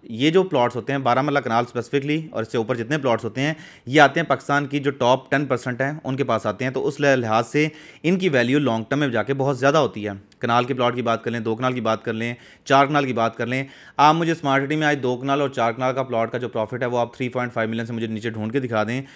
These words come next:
आपको नहीं मिलेगा। उसकी रीज़न ये है कि उस कनाल की मार्केट, उस प्लॉट की प्रोडक्ट मार्केट में लिमिटेड है, जिसके पास है वो किंग है, उसकी वो अपनी डिमांड है, उस किंग को मार्केट में सात आप कंपटीशन नहीं आता। आप पाँच मरला की फाइल मार्केट से ढूंढने लगें,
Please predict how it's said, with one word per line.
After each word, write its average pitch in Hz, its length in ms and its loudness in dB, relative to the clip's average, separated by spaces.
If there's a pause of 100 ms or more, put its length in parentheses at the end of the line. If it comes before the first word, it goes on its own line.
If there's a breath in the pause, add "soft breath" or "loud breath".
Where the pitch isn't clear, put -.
(360 loud breath)
आपको 147 260 2
नहीं 208 200 2
मिलेगा। 104 380 -4 (200)
उसकी 147 200 -4
रीज़न 165 240 0
ये 175 160 0
है 180 60 2
कि 180 100 -4
उस - 180 -2
कनाल 127 260 0
की 139 100 -6
मार्केट, 120 300 0
उस 139 100 -2
प्लॉट 123 280 2
की 151 80 -4
प्रोडक्ट 131 320 0
मार्केट 117 300 -2
में 127 60 0
लिमिटेड 135 380 2
है, 170 160 2 (280 loud breath)
जिसके 165 240 0
पास 165 260 4
है 139 100 4
वो 139 100 2
किंग 117 240 -4
है, 92 100 -6 (220)
उसकी 165 340 0
वो 143 280 -2
अपनी 160 220 0
डिमांड 123 340 0
है, 143 160 2 (300 loud breath)
उस 156 100 0
किंग 180 140 -2
को 190 60 2
मार्केट 156 340 2
में 165 100 -2
सात 147 280 2
आप 156 100 0
कंपटीशन 143 460 -2
नहीं 127 100 -4
आता। 101 280 -4 (280 loud breath)
आप 135 180 6
पाँच 135 220 4
मरला 165 160 2
की 160 80 0
फाइल 135 280 2
मार्केट 131 300 0
से 143 80 -4
ढूंढने 117 260 -2
लगें, 143 260 0